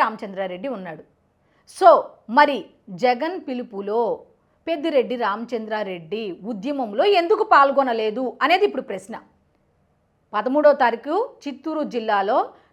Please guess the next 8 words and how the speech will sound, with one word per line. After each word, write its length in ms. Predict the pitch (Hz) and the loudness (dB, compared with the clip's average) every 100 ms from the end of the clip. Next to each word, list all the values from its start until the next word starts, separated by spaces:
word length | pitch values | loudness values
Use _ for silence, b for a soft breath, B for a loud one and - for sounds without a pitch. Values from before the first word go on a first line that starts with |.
| - | -10
చిత్తూరుకు 460 | 302 302 330 277 262 | -8 -4 -6 -6 -4
సంబంధించి 580 | 220 233 247 226 202 285 349 240 | -4 -4 -6 -8 -8 -10 -4 -4
కలెక్టరేట్ 480 | 240 240 262 254 208 | -4 -4 -4 -4 -4
దగ్గర 200 | 220 220 208 | -6 -6 -8
వినతి 240 | 208 214 226 | -10 -8 -8
పత్రాలు 360 | 226 220 220 175 | -4 -2 0 -2
అందజేసే 480 | 180 196 196 196 202 170 | -4 -8 -8 -8 -10 -10
విషయంలో 480 | 165 226 185 170 | -10 -10 -8 -2